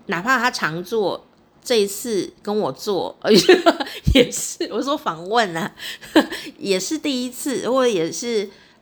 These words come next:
呃，这个不是每一次访问都会这么的，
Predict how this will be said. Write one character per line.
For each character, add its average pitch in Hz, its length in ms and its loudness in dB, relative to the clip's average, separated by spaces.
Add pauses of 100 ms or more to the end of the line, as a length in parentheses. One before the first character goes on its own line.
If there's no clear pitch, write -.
(140)
呃， 156 520 -8
这 208 100 -6
个 160 300 0 (140)
不 208 100 0
是 240 100 -4
每 185 160 -2
一 - 20 -2
次 175 140 -2
访 160 160 -4
问 196 100 -4
都 196 120 -2
会 196 380 0
这 208 140 -10
么 175 140 -8
的， 147 360 -4